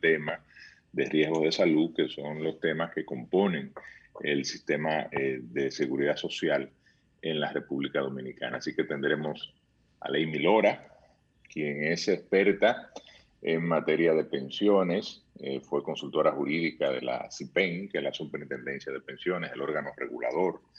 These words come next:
fiscalizador del sector, eh, de administradoras de fondos de pensiones, y con ella yo sé que vamos a tener una interesante entrevista. Yo quería,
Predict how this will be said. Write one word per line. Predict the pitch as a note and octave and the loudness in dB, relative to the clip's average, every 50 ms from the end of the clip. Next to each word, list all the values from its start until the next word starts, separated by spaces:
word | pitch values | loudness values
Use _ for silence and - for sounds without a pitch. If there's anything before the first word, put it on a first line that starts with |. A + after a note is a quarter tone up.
| - - _ _ _ _ _ _ | -20 -20 _ _ _ _ _ _
fiscalizador | - - - - C#2+ C2+ B1+ - - B1+ C#2+ D#2 E2+ E2 D2+ | -16 -10 -4 -2 -2 0 0 -2 0 2 2 4 2 2 2
del | C#2 B1 A#1 A#1 A1 | 0 -2 -4 -6 -10
sector, | - - B1 - _ - C#2+ C#2+ C#2+ - - _ _ _ _ _ _ _ _ _ _ | -10 -12 -12 -10 _ -2 0 0 0 -2 -4 _ _ _ _ _ _ _ _ _ _
eh, | - - C2 B1+ | -10 -6 -4 -2
de | B1+ | -2
administradoras | B1+ C2 C2 C2 C2+ - C2+ C2+ C2+ C#2+ D2+ C#2+ C#2+ | -2 -2 -4 -8 -6 -2 0 2 4 4 4 2 2
de | C#2+ C#2 | 0 -2
fondos | - - C#2+ C#2 C#2+ D2 | -6 -6 -4 -2 0 0
de | D2 | 0
pensiones, | C#2+ - G#2 G2+ G2+ - G2+ F#2+ F#2+ G2+ G2 - | 0 -2 -2 -2 0 0 0 0 0 -2 -4 -4
y | F#2+ | -4
con | - G2 F#2+ F#2+ | -2 -2 0 2
ella | G#2 A2+ A#2 | 2 4 4
yo | A#2+ A#2 - | 2 2 2
sé | - A#2 | -2 -2
que | - G#2+ | 2 2
vamos | G#2+ G#2 G#2 G2+ G#2 | 2 2 4 2 2
a | G2 | 2
tener | - F#2+ F#2+ F#2+ F#2 | 2 2 2 2 2
una | G2+ G2 F#2 F2 D2+ C2 B1 - - - _ _ _ _ | 0 0 0 0 -2 -2 -6 -8 -14 -20 _ _ _ _
interesante | - D#2 D2 E2+ D#2+ D#2 D2 - F2+ F#2 G2 F#2+ - - F#2 E2+ D#2 - - | -16 -8 -4 -2 -2 -2 -2 -2 -4 -2 -2 -2 2 4 4 4 4 2 -2
entrevista. | E2+ D#2 D2 - D2+ D2 D2 E2+ F#2 E2+ - - - C#2+ | -10 -10 -6 -4 -2 0 2 2 0 0 -2 -4 -4 -2
Yo | C#2+ E2 E2+ | -2 -2 2
quería, | - C3+ B2+ C3+ C#3 C#3+ C3 A#2 - - - | 2 4 6 6 6 6 6 4 2 -2 -4